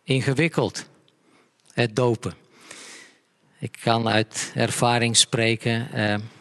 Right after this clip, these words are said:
ik heb ook best lang gewacht en gedacht, "Nee, niet deze keer, nou, ik doe wel volgende keer."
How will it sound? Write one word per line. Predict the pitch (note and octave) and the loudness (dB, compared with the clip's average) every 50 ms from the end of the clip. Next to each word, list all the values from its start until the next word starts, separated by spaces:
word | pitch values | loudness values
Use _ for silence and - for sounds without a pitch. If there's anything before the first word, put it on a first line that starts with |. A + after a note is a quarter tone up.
| - _ _ _ _ _ _ _ _ _ | -20 _ _ _ _ _ _ _ _ _
ik | - A#2 - | -14 -10 -8
heb | - - - | -4 0 0
ook | A#2 G#2 - | 0 0 2
best | B2 A#2+ A#2 - - | 0 0 2 0 2
lang | B2 A#2+ A#2+ A#2+ A#2 - | 2 2 2 2 0 -2
gewacht | - G#2+ F#2+ G#2 A#2 A#2 A2+ G2+ - - - - - | -4 -4 0 2 2 2 2 0 -2 -6 -8 -8 -6
en | - G#2 G2+ F#2+ F#2+ | -4 -2 -2 -4 -6
gedacht, | F#2 G#2 F#2 - A2 G#2+ G#2+ G2+ G#2 | -8 -10 -6 -2 0 0 0 0 -2
"Nee, | G#2+ G#2+ A2 A2 A2 A2+ A2 G#2+ G#2+ G#2+ G#2+ G#2+ G#2+ A2 G#2 | -2 -2 -2 -2 0 0 -2 -2 -2 -2 -4 -6 -8 -12 -12
niet | A#2 A#2 A#2+ B2+ C3+ C3+ A2+ | -10 -6 -4 -2 -2 -2 0
deze | - B2 A#2+ B2 A2+ - - G#2+ | 0 2 2 2 2 2 0 -2
keer, | - - A#2+ A#2 | -2 -2 -2 -2
nou, | A#2 A2+ G2 G2+ G2 G#2 | -2 -2 -4 -6 -6 -6
ik | G#2+ G2+ | -4 -2
doe | A#2 A#2 | -2 0
wel | A2+ A2+ G#2 | 0 0 -2
volgende | - - - - C3 A#2+ B2 - A#2 A2+ A2 G#2 G2+ | -2 -4 0 2 2 2 2 0 -2 -2 -2 -2 -4
keer." | - - - A2+ A2+ A2+ A2+ A2+ A2+ A2+ | -6 -4 -2 0 0 2 2 0 0 -2